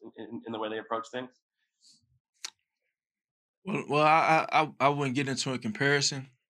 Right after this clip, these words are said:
Speaker 2: Um, I think it just kinda matched, kinda hand in hand. Um, I think the intent of what Coach Sin-, Sirianni's doing, and I, I, I respect it so much because, I mean, in my head, it makes sense.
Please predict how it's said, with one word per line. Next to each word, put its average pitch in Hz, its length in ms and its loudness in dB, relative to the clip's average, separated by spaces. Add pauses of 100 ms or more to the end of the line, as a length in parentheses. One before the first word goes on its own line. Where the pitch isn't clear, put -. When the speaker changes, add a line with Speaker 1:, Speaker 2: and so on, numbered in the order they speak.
(240)
Speaker 2:
Um, 113 460 -4 (920)
I 123 80 -4
think 123 280 -6
it 123 120 0
just 120 220 -4
kinda 117 260 -2
matched, 117 580 -2 (160)
kinda 117 180 -2
hand 123 240 0
in 120 60 -2
hand. 120 480 -2 (420)
Um, 107 440 -10
I 113 80 -12
think 113 280 -8
the 101 280 -8 (100)
intent 120 440 -2
of 113 120 -4
what 120 240 0 (560)
Coach 123 160 -4
Sin-, 120 240 -2
Sirianni's 120 680 -2
doing, 123 400 -2 (460)
and 117 120 -10
I, 117 120 -4
I, 101 140 -2
I - 140 -2
respect 117 480 -2
it 110 40 -4
so 120 220 -2
much 123 420 -4 (140)
because, 110 640 -6 (760)
I 117 40 -10
mean, 110 180 -2
in 113 60 -2
my 123 140 0
head, 127 220 0
it 120 80 0
makes 123 280 0
sense. 139 380 -6